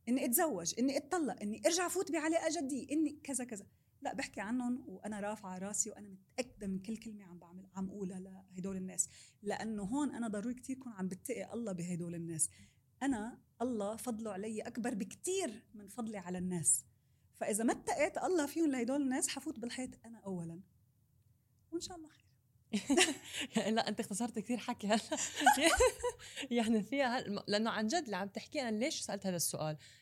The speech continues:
Speaker 2: لأن اليوم حتى لما أشوف بأنه الناس لما تعلق بأنه يا سارة حدا اليوم بقى بصدق مدربين بهذا المجال،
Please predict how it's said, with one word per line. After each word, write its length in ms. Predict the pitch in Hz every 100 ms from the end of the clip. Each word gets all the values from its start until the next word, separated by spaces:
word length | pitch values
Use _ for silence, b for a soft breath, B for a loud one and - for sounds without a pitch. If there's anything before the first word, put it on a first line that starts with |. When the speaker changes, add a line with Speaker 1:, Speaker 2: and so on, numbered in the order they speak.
| -
Speaker 2:
لأن 140 | 180
اليوم 160 | 208 294
حتى 260 | - 320 302
لما 220 | 220 208
أشوف 260 | 196 269
بأنه 540 | - - 202 202 196 170 -
الناس 320 | 196 247 254
لما 140 | 214 190
تعلق 280 | 185 220 202
بأنه 200 | 214 220
يا 80 |
سارة 220 | 202 247 240
حدا 220 | 269 254
اليوم 180 | 240 226
بقى 140 | 202
بصدق 280 | 208 208 190
مدربين 420 | 190 185 190 196
بهذا 200 | 175 175
المجال، 400 | 170 160 170